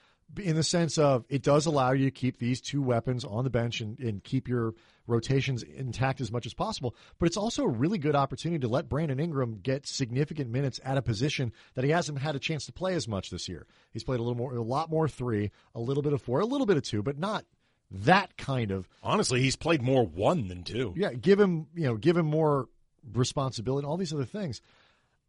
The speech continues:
Speaker 1: And so you're kind of combining your, your missions together for the course of the season and, and once and giving him the opportunity to do it. And that leads me to my next thing.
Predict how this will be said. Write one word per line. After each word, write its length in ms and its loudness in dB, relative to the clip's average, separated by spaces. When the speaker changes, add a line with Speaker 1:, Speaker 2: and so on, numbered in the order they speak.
Speaker 1:
And 120 0
so 280 4
you're 160 0
kind 200 -2
of 80 0
combining 720 0
your, 320 2
your 200 0
missions 720 0
together 720 2
for 120 -4
the 100 0
course 260 0
of 60 -2
the 80 -4
season 300 -2
and, 200 -4
and 240 0
once 360 0
and 180 -4
giving 220 4
him 80 0
the 80 2
opportunity 400 -2
to 80 -2
do 200 0
it. 120 -2
And 480 -2
that 260 0
leads 220 2
me 120 -2
to 100 -6
my 180 -2
next 340 -2
thing. 260 -8